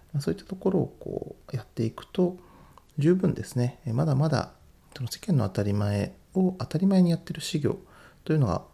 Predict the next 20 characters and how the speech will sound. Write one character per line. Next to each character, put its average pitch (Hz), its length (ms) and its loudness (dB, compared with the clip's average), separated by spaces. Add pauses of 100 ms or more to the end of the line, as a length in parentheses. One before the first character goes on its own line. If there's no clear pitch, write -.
多 160 100 4
く - 220 -8
は 95 100 0
な 131 180 2
い、 123 140 0 (180)
え 117 120 -8
ー、 104 40 -4
よ 101 120 -2
う - 20 -4
な 98 100 -6
気 - 140 -14
が - 120 -12
し - 120 -8
ま 95 140 -4
す - 160 -8
の 104 140 -4
で、 139 300 2 (1160)
そ 123 80 -2
の 110 120 -2
専 120 460 0